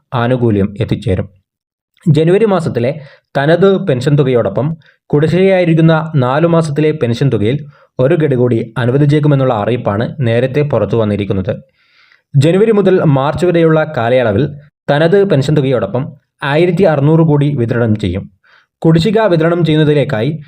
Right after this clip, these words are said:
വൈദ്യുതി മേഖലയിൽ പരിഷ്കരണ നടപടികൾ ഏറ്റെടുക്കുന്നതിനുള്ള അധിക വായ്പയായി ആറായിരത്തി ഇരുന്നൂറ്റി അമ്പത് കോടി ഉൾപ്പെടെ പതിനേഴായിരത്തി അറുന്നൂറ് കോടി രൂപ ജനുവരി മുതൽ മാർച്ച് വരെയുള്ള മൂന്ന് മാസത്തേക്ക് അനുവദിക്കണമെന്നാണ് കേരളം ആവശ്യപ്പെട്ടത്.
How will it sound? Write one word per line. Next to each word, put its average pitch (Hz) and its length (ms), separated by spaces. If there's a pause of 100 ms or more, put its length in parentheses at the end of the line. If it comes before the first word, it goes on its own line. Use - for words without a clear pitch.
(300)
വൈദ്യുതി 160 380 (160)
മേഖലയിൽ 139 400 (520)
പരിഷ്കരണ 147 520
നടപടികൾ 139 420 (220)
ഏറ്റെടുക്കുന്നതിനുള്ള 131 600 (200)
അധിക 139 320
വായ്പയായി 113 500 (420)
ആറായിരത്തി 156 640
ഇരുന്നൂറ്റി 143 320
അമ്പത് 117 260
കോടി 127 200
ഉൾപ്പെടെ 104 300 (340)
പതിനേഴായിരത്തി 147 720
അറുന്നൂറ് 160 400
കോടി 160 200
രൂപ 135 140 (260)
ജനുവരി 147 380
മുതൽ 139 160 (500)
മാർച്ച് 160 400
വരെയുള്ള 127 340 (180)
മൂന്ന് 160 280
മാസത്തേക്ക് 117 460 (240)
അനുവദിക്കണമെന്നാണ് 127 760 (420)
കേരളം 110 300 (140)
ആവശ്യപ്പെട്ടത്. 110 540